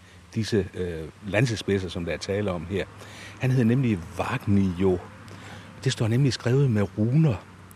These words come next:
på to lansespidser her fra Illerup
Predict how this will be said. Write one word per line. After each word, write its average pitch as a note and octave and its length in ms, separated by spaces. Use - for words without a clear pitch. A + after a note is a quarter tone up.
på G2+ 220
to - 280
lansespidser A#2 640
her G2 220
fra E2 300
Illerup C#3 460